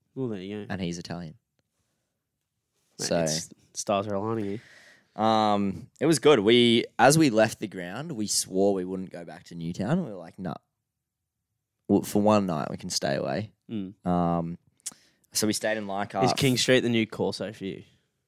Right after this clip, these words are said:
Speaker 2: Kind of. Kind of, yeah. It's like, you don't necessarily wanna go there, but you kind of always end up back there.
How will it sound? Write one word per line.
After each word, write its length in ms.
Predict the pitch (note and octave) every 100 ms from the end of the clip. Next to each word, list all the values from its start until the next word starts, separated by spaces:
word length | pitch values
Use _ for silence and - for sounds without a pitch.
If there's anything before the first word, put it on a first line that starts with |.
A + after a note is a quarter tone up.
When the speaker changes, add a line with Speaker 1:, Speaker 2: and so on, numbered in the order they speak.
| _ _ _ -
Speaker 2:
Kind 320 | - A#2+ D3+
of. 300 | F#2+ F#2 - _ _ _ _ _ _ _ -
Kind 300 | - A2+ A#2
of, 220 | G2+ G2+
yeah. 280 | A2 G#2+ F#2+ - _
It's 220 | A2 -
like, 300 | A2 F#2+ - - _ _ _ _ _ -
you 120 | A2
don't 180 | A2 G2+
necessarily 460 | G2+ G#2 - G2+ G2+
wanna 160 | G2+
go 260 | F#2+ F2+ F#2
there, 140 | F#2+
but 80 | F2
you 160 | E2+ F#2+
kind 120 | F#2
of 60 | F2+
always 240 | E2+ E2+
end 140 | F2+ F2
up 120 | -
back 200 | C#2+ -
there. 240 | - C#3